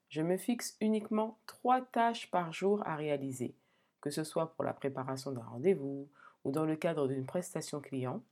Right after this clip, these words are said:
Chaque semaine, j'avais plaisir à observer les résultats obtenus grâce à cette méthode.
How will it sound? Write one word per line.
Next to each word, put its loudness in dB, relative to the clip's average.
Chaque 2
semaine, 2
j'avais 6
plaisir 4
à 2
observer -4
les -2
résultats -4
obtenus -2
grâce -4
à -8
cette -8
méthode. -6